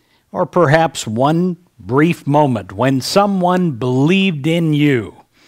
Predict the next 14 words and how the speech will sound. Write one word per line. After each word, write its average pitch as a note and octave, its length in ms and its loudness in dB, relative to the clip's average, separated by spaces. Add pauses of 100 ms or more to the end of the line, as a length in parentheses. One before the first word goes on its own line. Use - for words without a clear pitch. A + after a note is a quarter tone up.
(580)
and D3+ 200 0
helped F3+ 380 0
you D3+ 220 0
to C#3+ 120 0
have D#3 400 2
confidence C#3+ 840 -4 (560)
that C3 300 0
has C#3+ 480 2 (1120)
fortified G3 760 2
you D#3 220 4
up C#3+ 240 0
for C#3 280 2
a C#3 80 4
lifetime C3+ 800 0